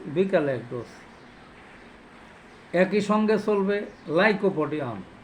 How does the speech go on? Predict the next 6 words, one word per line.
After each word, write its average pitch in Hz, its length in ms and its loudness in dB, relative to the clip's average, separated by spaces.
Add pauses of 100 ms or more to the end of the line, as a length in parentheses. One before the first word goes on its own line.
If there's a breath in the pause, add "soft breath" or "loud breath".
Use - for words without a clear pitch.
লাইকোপোডিয়াম 180 880 0 (280)
থার্টি, 143 420 0 (1500)
বেলা 180 260 6
দুপুরে 190 480 6
এক 170 140 0
ডোজ, 208 220 0